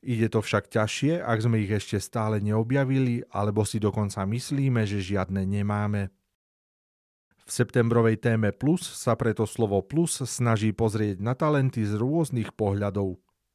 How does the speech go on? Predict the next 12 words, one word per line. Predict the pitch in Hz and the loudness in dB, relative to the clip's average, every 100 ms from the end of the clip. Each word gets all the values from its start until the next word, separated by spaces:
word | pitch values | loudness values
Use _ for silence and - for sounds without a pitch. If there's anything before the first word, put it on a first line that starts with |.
| _ | _
S | - | -4
talentovou | - 110 117 110 113 107 | 0 2 2 2 4 4
koučkou | 101 139 160 - 143 135 127 | 4 2 2 2 2 2 0
Evou | 113 107 98 | 0 0 0
Hreškovou | 117 120 - 156 165 175 | 0 -2 0 0 0 0
sa | - 127 | 0 2
vo | 117 110 | 2 0
veľkom | 110 - 98 107 | -2 0 0 0
rozhovore | 110 117 113 107 | 0 0 2 0
rozprávame | 101 107 - 113 107 104 104 101 | 0 -4 -2 0 2 2 0 -2
o | - 101 | -4 -4
Galup | 95 127 165 | -2 0 0